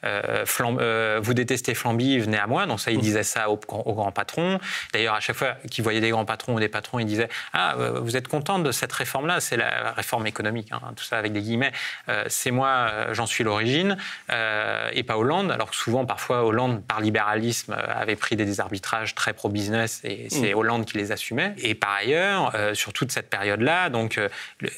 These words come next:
Speaker 1: il, il, il méprisait en privé très fortement Hollande, même si, et là on revient à la duplicité du personnage, même si, euh, Macron lui-même pendant la campagne dit : « Je ne suis pas duplice ». Bon,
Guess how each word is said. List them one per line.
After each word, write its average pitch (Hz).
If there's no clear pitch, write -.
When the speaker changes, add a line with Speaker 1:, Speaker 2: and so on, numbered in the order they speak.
Speaker 1:
il, -
il, 131
il 120
méprisait 127
en 123
privé 120
très 120
fortement 104
Hollande, 170
même 135
si, 156
et 107
là 117
on 113
revient 107
à 123
la 104
duplicité -
du 101
personnage, 131
même 107
si, -
euh, -
Macron 117
lui-même 117
pendant 107
la 101
campagne 113
dit : « 117
Je 107
ne 104
suis -
pas 107
duplice ». 139
Bon, 104